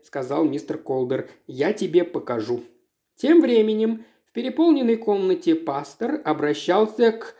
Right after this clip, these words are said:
обступившим его со всех сторон людям. "Все понятно. Они ожидают нас с южной стороны, как и в прошлый раз, поэтому мы пройдем через лес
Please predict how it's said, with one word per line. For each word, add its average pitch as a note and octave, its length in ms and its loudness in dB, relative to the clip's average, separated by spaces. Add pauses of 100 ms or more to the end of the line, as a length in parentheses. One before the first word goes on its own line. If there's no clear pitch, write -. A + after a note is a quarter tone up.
(440)
обступившим B3 720 -2
его F#3 300 2
со F#3+ 160 -4
всех - 260 -6
сторон C#3+ 560 0
людям. C3 760 -8 (420)
"Все - 280 0
понятно. D3+ 600 0 (340)
Они D#3+ 240 4
ожидают F#3 680 2
нас F3 440 -2
с - 180 -20
южной F#3 500 2
стороны, C3 680 -2 (440)
как D#3+ 220 -2
и G3 40 6
в G3+ 120 -2
прошлый D#3 500 4
раз, B2 320 -4
поэтому E3+ 520 0
мы C#3+ 180 2
пройдем D#3 460 0
через D#3+ 360 4
лес D3 460 0